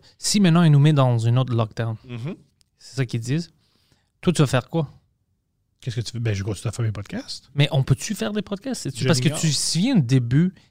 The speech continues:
Speaker 1: ils disaient non, rien, tu dois rester. Parce qu'ils disent ils vont faire la même chose que,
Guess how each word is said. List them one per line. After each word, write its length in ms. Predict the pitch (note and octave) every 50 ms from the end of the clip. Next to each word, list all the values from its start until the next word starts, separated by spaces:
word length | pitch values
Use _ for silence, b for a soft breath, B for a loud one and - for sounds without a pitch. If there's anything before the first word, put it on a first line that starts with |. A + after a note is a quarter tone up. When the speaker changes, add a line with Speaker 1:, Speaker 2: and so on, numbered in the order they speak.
| b -
Speaker 1:
ils 120 | C#3+ C3 A#2+
disaient 300 | A#2+ B2+ B2 B2 C3+ C3
non, 320 | B2+ C3+ C3+ C3+ D3 D#3
rien, 320 | C#3+ C3 B2+ B2+ B2+ C#3+ D#3+
tu 120 | - - B2
dois 80 | B2 A#2
rester. 220 | A#2+ A2+ - D3
Parce 180 | - C3+ A#2 -
qu'ils 80 | C#3+
disent 140 | D#3 F3 F#3
ils 60 | E3
vont 140 | D3 C#3+ C3 C3+ _ _ _
faire 160 | - D3 D3 D3
la 100 | C#3 C3
même 140 | C#3+ C#3+
chose 220 | C3+ - D3+ C#3+ -
que, 240 | - B2+ B2+ B2